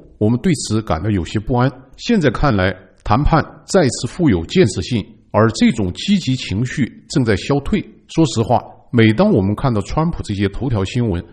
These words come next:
他都可以遵循这种他扣的模式，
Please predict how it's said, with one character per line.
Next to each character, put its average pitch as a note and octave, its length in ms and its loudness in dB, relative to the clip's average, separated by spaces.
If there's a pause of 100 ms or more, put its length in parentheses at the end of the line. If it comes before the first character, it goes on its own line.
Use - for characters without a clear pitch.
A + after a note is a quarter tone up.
(160)
他 - 180 -4
都 B3+ 260 4
可 A#2 200 0
以 G#2 180 2
遵 E3+ 280 -2
循 F#2+ 300 -6
这 C#3+ 160 2
种 F#2+ 200 -4 (240)
他 C3+ 220 0
扣 F3 220 0
的 F#2+ 100 -2
模 E2+ 160 -2
式， G2+ 300 -6